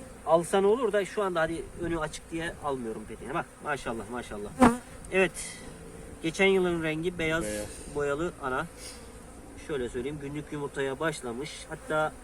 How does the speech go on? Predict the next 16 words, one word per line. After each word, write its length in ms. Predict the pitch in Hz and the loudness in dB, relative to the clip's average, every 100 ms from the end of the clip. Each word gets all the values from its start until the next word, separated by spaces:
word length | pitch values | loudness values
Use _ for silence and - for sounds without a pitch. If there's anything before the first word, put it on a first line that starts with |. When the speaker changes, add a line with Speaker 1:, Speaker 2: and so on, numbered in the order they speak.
| - - | -16 -14
Speaker 1:
Hüseyin 200 | - 165 | -4 -2
abi 200 | 135 127 | -2 -2
bak, 120 | 131 131 143 | -6 -8 -4
larvalar 440 | 143 139 135 131 139 - - - | -2 0 0 -2 -4 -10 -18 -8
çatlamış. 680 | 123 117 - 113 139 - - - | -4 -4 -4 -6 -4 -6 -6 -2
Şey, 100 | 117 | 0
yumurtalar 480 | 120 127 123 117 113 | 0 -2 0 0 0
çatlamış. 440 | 135 - 104 117 | -2 -2 -6 -6
Bilmiyorum, 220 | 117 113 | -4 -2
ekran 300 | 110 - 117 | -2 -2 -4
tabii 320 | 104 110 113 - - - - - - | -2 -4 -4 -6 -10 -16 -16 -18 -4
görür 220 | 107 107 | -2 0
mü 160 | 107 104 | -2 -2
görmez 380 | 107 107 110 98 | 0 0 0 -2
mi? 120 | 92 - - - | -6 -10 -16 -12
Şöyle. 260 | - - | -8 -6